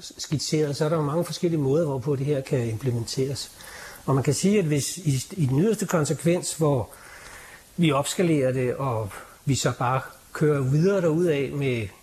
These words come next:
fossil brændsel som vores hoved, øh, energikilde, i den forstand, så er det en form for greenwashing. Det kan kun, øh, det kan ikke stå alene. Det skal jo være et, et supplement, som i virkeligheden er,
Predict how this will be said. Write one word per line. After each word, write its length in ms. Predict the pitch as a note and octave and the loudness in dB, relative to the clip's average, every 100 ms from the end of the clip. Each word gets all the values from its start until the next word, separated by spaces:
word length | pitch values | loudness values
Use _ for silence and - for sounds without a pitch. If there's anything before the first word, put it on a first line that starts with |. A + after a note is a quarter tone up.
| - E3 | -16 -6
fossil 340 | C#3 D#3+ D3 | -4 0 0
brændsel 400 | C3+ A#2+ - C#3+ | 0 -4 -4 -4
som 240 | C#3 C3 | 0 -2
vores 240 | A#2 G#2+ G2+ | -2 -4 -2
hoved, 320 | C3 C#3 D#3+ - - - - - C3+ | 2 2 2 -2 -20 -20 -20 -8 -2
øh, 220 | A#2+ A2+ A#2 E3+ - - | -2 -2 -8 -10 -6 -2
energikilde, 680 | B2+ G2+ C#3+ - C#3+ A#2+ A2+ - - - - - E3 E3 - | -2 0 -2 0 0 0 -4 -14 -20 -20 -20 -14 -14 -12 -6
i 80 | C#3 | -2
den 140 | F3 F3+ | -2 -2
forstand, 380 | E3+ - C3 - | -8 -4 -4 -2
så 140 | E3 | -2
er 220 | A#2 A#2 | 0 0
det 120 | C#3 | 0
en 180 | C3 A#2+ | 0 0
form 240 | - A#2+ B2+ | -2 -4 -2
for 140 | C3+ | -4
greenwashing. 720 | B2 A#2 B2+ G#2 - A#2+ - | 0 0 0 -2 -4 -6 -2
Det 100 | B2+ | 0
kan 140 | D3 - | 0 -2
kun, 260 | - D#3+ F3 - - - - - | 0 0 0 -6 -20 -20 -14 -2
øh, 320 | C3+ A2+ A2+ | 0 0 0
det 100 | C#3 | 0
kan 100 | E3 | 0
ikke 120 | D#3+ | 0
stå 180 | - E3 | 2 2
alene. 380 | B2+ B2+ D3 D#3 | 2 2 2 2
Det 160 | C#3+ | 0
skal 180 | - C#3+ | 0 0
jo 80 | C3 | 0
være 340 | A#2+ A#2 C#3 | -2 -2 -2
et, 180 | B2+ - | -2 -2
et 100 | C3+ | -6
supplement, 560 | - C#3+ C3+ B2+ C3 E3 | 0 0 2 0 0 0
som 160 | F3 D3+ | 2 2
i 80 | |
virkeligheden 480 | C3 C#3+ D3+ C#3+ C3 | 2 2 4 2 0
er, 180 | A#2 | -2